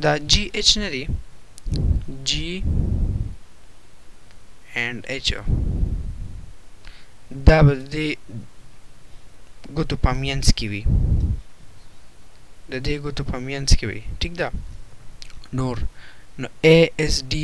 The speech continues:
اف سیمی کالن ایل کے جے. او لاسونه به ښکته نه وي پراته، بره به م-، بره به م کړي. ټیک ده؟ پښتو کې م پوهېږم چې بره به وي. صحیح ده؟ دغسې زه راځمه. تاسو ته دلته م وایي،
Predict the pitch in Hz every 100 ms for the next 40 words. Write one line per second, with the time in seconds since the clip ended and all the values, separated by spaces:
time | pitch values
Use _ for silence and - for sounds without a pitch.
0 | - 160 180 - - - - 143 139 147
1 | 147 165 - 139 123 - 113 113 - -
2 | - - - - 123 135 180 - 190 156
3 | 151 - 175 165 160 151 - 104 - 95
4 | - - - - 123 143 113 104 104 117
5 | - - - - - 123 123 120 123 -
6 | 123 110 120 - - - - - - -
7 | - - 165 165 - - - - - -
8 | 160 151 147 143 135 156 - 117 123 110
9 | - 120 - - - - - - - 160
10 | 170 139 - - - - - - 139 139
11 | 135 139 143 135 135 131 120 - - -
12 | - - - - - - - - 151 151
13 | 151 151 170 - 107 98